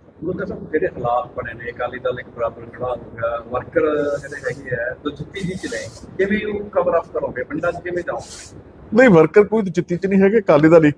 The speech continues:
Speaker 2: ਹੀ ਹੈ, ਇੱਕ ਹੀ ਰਹੂਗਾ। ਕਦੇ ਵੀ ਅਕਾਲੀ ਦਲ ਦੋ ਪੰਜਾਬ 'ਚ ਨਾ ਕਾਮਯਾਬ ਹੋਏ ਆ, ਜਿੱਦਾਂ ਇੰਨਾ ਪਿਛਲੀ ਹਿਸਟਰੀ ਪੜ੍ਹ ਲਓ ਸਾਰੀ, ਅਕਾਲੀ ਦਲ ਤਾਂ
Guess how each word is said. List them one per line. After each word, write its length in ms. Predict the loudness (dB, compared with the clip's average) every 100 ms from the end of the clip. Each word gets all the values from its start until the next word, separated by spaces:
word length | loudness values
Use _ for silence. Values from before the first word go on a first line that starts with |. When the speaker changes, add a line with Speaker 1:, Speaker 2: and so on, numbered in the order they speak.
| 4
Speaker 2:
ਹੀ 100 | 4
ਹੈ, 60 |
ਇੱਕ 140 | 4 4
ਹੀ 80 | 4
ਰਹੂਗਾ। 300 | 6 6 4
ਕਦੇ 220 | 4 4
ਵੀ 100 | 4
ਅਕਾਲੀ 260 | 6 6
ਦਲ 120 | 6 6
ਦੋ 220 | 6 4
ਪੰਜਾਬ 340 | 4 6 6
'ਚ 100 | 6
ਨਾ 160 | 2 4
ਕਾਮਯਾਬ 480 | 4 4 6 4 6
ਹੋਏ 180 | 4
ਆ, 100 | 4
ਜਿੱਦਾਂ 240 | 4 2 0
ਇੰਨਾ 180 | 2 0
ਪਿਛਲੀ 340 | -2 -4 -2
ਹਿਸਟਰੀ 240 | -2 0
ਪੜ੍ਹ 200 | 2 4
ਲਓ 80 | 4
ਸਾਰੀ, 220 | 6 4
ਅਕਾਲੀ 260 | 6 4 6
ਦਲ 140 | 4
ਤਾਂ 180 | 4 2